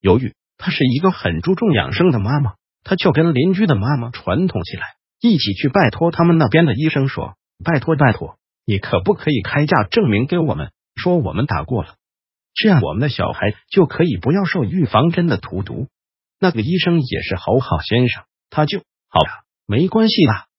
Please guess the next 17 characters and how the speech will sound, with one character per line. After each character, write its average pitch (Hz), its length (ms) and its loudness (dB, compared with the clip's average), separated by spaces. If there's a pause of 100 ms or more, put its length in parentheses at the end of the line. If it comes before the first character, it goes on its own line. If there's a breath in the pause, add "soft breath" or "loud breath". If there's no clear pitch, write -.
(120)
我 92 160 2
开 190 260 2
个 180 100 2
证 151 180 -2
明 95 200 0
者， 98 220 -2 (240)
说 160 260 0
已 123 180 -6
经 175 180 2
打 190 200 -2
过 170 160 4
了 120 80 2
就 107 140 -2
算 143 260 -4
了。” 82 60 -16 (600)
结 98 200 -2
果 80 280 -6